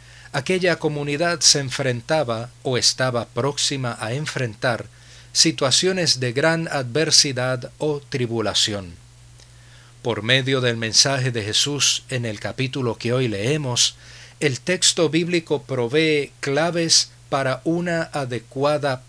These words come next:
preparación, no solo para la audiencia de su tiempo, sino también para el nuestro. Hoy, al igual que en la antigüedad, enfrentamos momentos de grandes dificultades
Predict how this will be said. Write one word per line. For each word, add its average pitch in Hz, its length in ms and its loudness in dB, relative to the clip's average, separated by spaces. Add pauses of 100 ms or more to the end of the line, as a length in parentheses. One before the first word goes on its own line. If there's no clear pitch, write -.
preparación, 135 1500 -2 (640)
no 180 160 -4
solo 170 320 2
para 131 240 4
la 110 100 2
audiencia 113 800 2
de 101 160 -4
su 110 200 -2
tiempo, 139 640 -2 (260)
sino 175 420 2
también 135 680 -2 (140)
para 127 600 -2
el 110 320 -4
nuestro. 101 760 -2 (1160)
Hoy, 127 400 0 (440)
al 123 200 0
igual 123 400 2
que 117 340 -2
en 139 160 0
la 110 80 2
antigüedad, 113 800 0 (440)
enfrentamos 160 840 0
momentos 156 640 -2
de 139 120 0
grandes 147 680 0
dificultades 139 1080 0